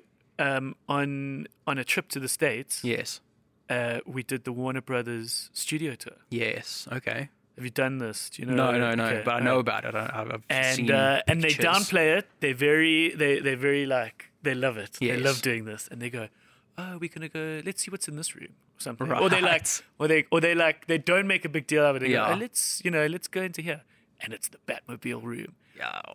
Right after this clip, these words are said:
Speaker 1: And it's the actual Batmobiles.
Speaker 2: Yes.
Speaker 1: And when you look at the Tim Burton one, you're like, "This is ridiculous."
Speaker 2: It is ridiculous.
Speaker 1: It's
Speaker 2: It's maybe the best one, though.
Speaker 1: It is cool.
Speaker 2: It is phenomenal.
Speaker 1: It's very, like,
Speaker 2: It makes
Speaker 1: if Art Deco was a car.
Speaker 2: Yeah,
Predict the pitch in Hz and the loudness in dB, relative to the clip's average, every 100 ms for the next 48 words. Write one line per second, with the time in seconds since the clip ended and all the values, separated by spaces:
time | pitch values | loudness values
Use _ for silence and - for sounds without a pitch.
0 | 50 123 120 - - - 180 - - 170 | -6 -6 -4 -2 -2 -2 -2 -2 4 6
1 | 147 131 151 139 - 139 117 - - 123 | 6 4 0 0 -4 -6 -6 -10 -2 2
2 | 113 107 - - _ 180 208 220 226 269 | 2 0 -6 -10 _ 0 4 4 6 4
3 | 269 - 202 226 214 180 208 170 135 131 | 2 -2 -4 -2 0 0 -2 -4 -4 -4
4 | 139 147 - 220 - 240 226 _ _ - | -4 -6 -8 -10 -8 -10 -14 _ _ -6
5 | 339 - - - - 165 160 151 135 127 | -4 -2 -4 -8 -4 2 4 4 4 4
6 | 131 - 180 - - _ - 151 147 180 | 2 2 0 0 -8 _ -2 2 4 4
7 | 185 156 135 123 - 113 98 - - - | 2 2 2 2 0 -2 -4 -8 -16 -18
8 | _ - - 185 202 185 - 135 131 151 | _ -20 -2 2 4 4 2 -2 2 4
9 | 151 - - - 151 135 127 123 120 202 | 4 0 -8 -2 2 4 6 4 4 6
10 | 247 262 214 160 160 190 - 175 185 - | 4 6 6 6 4 0 2 2 2 0
11 | 170 - 160 143 127 123 - - 143 | -2 2 2 4 0 -2 -6 -4 -4